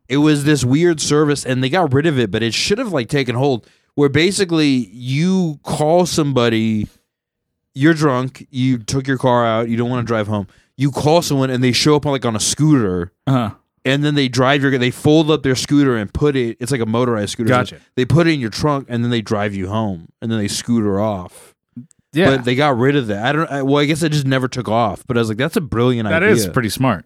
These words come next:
Speaker 2: 'Cause that
Speaker 1: Yeah.
Speaker 2: way, uh, like, I, I know, like, a big concern of people who are, you know, in their drunk state of mind is, like, too, is like, "Well, I don't wanna leave my car here. Oh, I need my car for tomorrow."
Speaker 1: Well, I mean,
Speaker 2: And
Speaker 1: it,
Speaker 2: then it's
Speaker 1: it
Speaker 2: also
Speaker 1: does su-, I've left my car so many places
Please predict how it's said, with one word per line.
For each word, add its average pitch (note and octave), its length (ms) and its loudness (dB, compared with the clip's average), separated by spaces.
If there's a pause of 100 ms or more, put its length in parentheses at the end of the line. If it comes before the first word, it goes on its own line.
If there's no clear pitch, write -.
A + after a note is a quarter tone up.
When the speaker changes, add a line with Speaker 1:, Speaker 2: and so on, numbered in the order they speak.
Speaker 2:
'Cause C#3 140 4
that D#3+ 80 6
Speaker 1:
Yeah. F3 40 2
Speaker 2:
way, F3 180 2
uh, D#3 120 0
like, D3 180 -2 (300)
I, D3+ 160 -6
I D3 40 -2
know, D#3 200 4
like, C3+ 180 2
a A#2+ 60 0
big A#2+ 180 0
concern A2 480 0
of G#2 140 -8
people G#2 260 -2
who G#2 180 -2
are, F#2+ 160 0
you G2+ 180 -4
know, F2 100 -10
in A2+ 160 0
their G#2 120 2
drunk G2 300 -2
state F#2+ 280 -8
of F#2 60 -8
mind G2 300 -4
is, G#2 140 -4
like, F#2+ 160 -6
too, - 120 -4
is G#2+ 80 0
like, G2+ 140 -2 (220)
"Well, C#3 80 0
I D#3+ 40 4
don't E3+ 100 4
wanna D#3+ 120 2
leave D3 80 4
my B2+ 140 2
car B2 320 0
here. F#2+ 400 -8 (320)
Oh, B2+ 80 2
I C#3 60 4
need C#3+ 180 2
my B2 100 2
car A#2+ 240 0
for G#2+ 140 -2
tomorrow." F#2 500 -2
Speaker 1:
Well, G3 240 6
I D#3+ 120 0
mean, E3 120 0
Speaker 2:
And C3+ 100 4
Speaker 1:
it, C#3 40 6
Speaker 2:
then C#3 80 4
it's F3 100 4
Speaker 1:
it E3 60 4
Speaker 2:
also B2+ 180 2
Speaker 1:
does G#3 240 2
su-, D3 380 0
I've C3+ 260 -2
left C#3+ 260 0
my F3+ 160 0
car A#2 320 0
so A#2 220 -2
many A2+ 160 -2
places A#2+ 800 -2